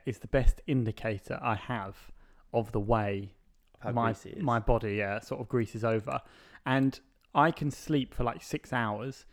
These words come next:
Speaker 1: and my hair will be greasier then in the morning than it is if I do a whole eighteen-hour day, say.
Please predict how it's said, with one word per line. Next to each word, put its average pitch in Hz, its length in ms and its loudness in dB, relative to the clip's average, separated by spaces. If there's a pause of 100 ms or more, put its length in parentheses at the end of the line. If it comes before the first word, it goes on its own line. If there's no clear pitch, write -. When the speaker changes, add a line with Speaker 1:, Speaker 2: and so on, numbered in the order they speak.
(120)
Speaker 1:
and 120 80 -4
my 117 120 0
hair 131 280 4
will 123 80 4
be - 120 4
greasier 123 680 0 (360)
then 107 480 -2
in 127 120 -2
the 113 60 2
morning 104 500 0
than 110 120 -2
it 110 120 -8
is 107 480 -2 (360)
if - 140 -10
I 120 160 4
do 110 240 2
a 107 60 2
whole 117 360 2
eighteen-hour 107 640 -4
day, 101 300 -4 (140)
say. - 280 -10